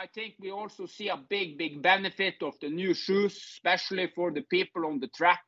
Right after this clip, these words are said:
I think we can see a lot of people that are able to, to do the training and also can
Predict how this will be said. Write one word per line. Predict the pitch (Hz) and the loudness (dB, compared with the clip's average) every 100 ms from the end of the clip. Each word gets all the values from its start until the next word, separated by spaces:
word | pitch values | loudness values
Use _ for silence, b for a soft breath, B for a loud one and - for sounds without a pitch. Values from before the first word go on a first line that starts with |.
| 131 | -4
I | 135 | -2
think | 175 175 - | 0 0 2
we | 156 | 0
can | 156 147 | 0 -4
see | - 180 | 2 2
a | 147 | 6
lot | 165 - 151 | 4 4 -2
of | - | 0
people | 170 180 165 | 0 2 0
that | 143 139 | 0 0
are | 131 135 | 0 2
able | 165 180 170 156 | 4 4 0 0
to, | 156 151 131 - _ _ _ _ _ _ | 0 0 0 -6 _ _ _ _ _ _
to | 160 | 0
do | 143 202 208 | 6 8 8
the | 165 | 6
training | - 175 202 196 170 160 151 - _ _ _ | 2 4 4 2 -6 -8 -10 -14 _ _ _
and | 185 208 185 | 0 2 2
also | 165 202 185 196 180 | -4 -8 -8 -12 -12
can | 175 165 147 | -6 -6 -6